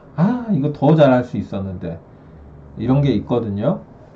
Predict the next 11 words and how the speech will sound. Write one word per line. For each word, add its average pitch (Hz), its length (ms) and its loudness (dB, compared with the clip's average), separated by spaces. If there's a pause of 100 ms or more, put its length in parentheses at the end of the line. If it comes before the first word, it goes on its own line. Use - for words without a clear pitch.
(680)
근데 - 140 -10
그러기에는 139 840 2
좀 123 400 -6
너무 131 200 0
잘해서 117 520 -2
욕심이다라는 117 1040 0
생각이 135 340 -4
듭니다. 92 400 -6
마지막 123 600 -2
또 127 180 -4
완전히 104 680 -6